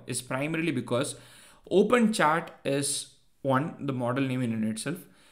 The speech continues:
but Open Chat is much more than a single model. Open Chat is an innovative library of open source models fine-tuned with C R L F T. What is it?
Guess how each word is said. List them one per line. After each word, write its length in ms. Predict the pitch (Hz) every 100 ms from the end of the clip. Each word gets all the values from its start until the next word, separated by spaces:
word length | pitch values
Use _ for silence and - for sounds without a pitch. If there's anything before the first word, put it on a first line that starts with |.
| _ _
but 200 | - -
Open 360 | 170 175 226 208
Chat 340 | 196 165 170
is 180 | 180 170
much 380 | 139 120 123 -
more 180 | 151 147
than 200 | 139 143
a 80 | 139
single 220 | 120 123
model. 320 | 117 107 110 - - -
Open 320 | 156 226 214
Chat 340 | 190 170 180 -
is 180 | 135
an 80 | 139
innovative 580 | 127 135 147 151 160 131
library 640 | 117 117 147 143 160 165
of 220 | 160 139 -
open 380 | 127 123 143 135
source 440 | - 175 214 214
models 400 | 117 107 135 - - - - - -
fine-tuned 720 | - 160 185 208 190 202 202
with 360 | 165 196 196 -
C 580 | - 180 180 190 - -
R 380 | 127 147 165 170 -
L 280 | 135 147 160 -
F 300 | 127 131 - -
T. 320 | 127 - - _ _ _ - - _
What 200 | 104 120
is 160 | 127 135
it? 280 | 123 -